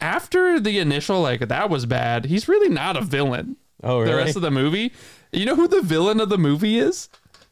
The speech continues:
Speaker 1: Jimmy Fallon.
Speaker 2: He's in it?
Speaker 1: Yeah. But, like,
Speaker 2: What?
Speaker 1: it's so weird where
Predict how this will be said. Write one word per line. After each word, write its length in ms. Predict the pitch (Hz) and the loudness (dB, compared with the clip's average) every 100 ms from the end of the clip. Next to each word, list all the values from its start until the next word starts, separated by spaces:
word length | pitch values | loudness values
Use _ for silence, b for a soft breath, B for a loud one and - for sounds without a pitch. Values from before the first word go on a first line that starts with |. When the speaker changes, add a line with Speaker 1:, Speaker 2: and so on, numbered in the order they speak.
| 151 | -6
Speaker 1:
Jimmy 440 | 127 139 175 240 | -2 0 2 2
Fallon. 580 | 277 135 131 170 - 262 - - _ _ _ _ _ | 0 -2 -2 -2 -4 -8 -14 -16 _ _ _ _ _
Speaker 2:
He's 240 | _ 180 170 | _ -4 -4
in 240 | - 117 | -4 -2
it? 180 | 220 - _ _ _ | -2 -4 _ _ _
Speaker 1:
Yeah. 360 | - 143 175 117 - b b b b b b b _ _ | -2 0 0 -4 -14 b b b b b b b _ _
But, 120 | 185 | -2
like, 380 | 196 190 170 - - | 0 0 -4 -10 -18
Speaker 2:
What? 140 | B B B | B B B
Speaker 1:
it's 140 | 175 - | -4 0
so 160 | 233 | -2
weird 260 | 240 240 214 | 0 0 2
where 480 | 196 185 170 165 | 0 2 2 0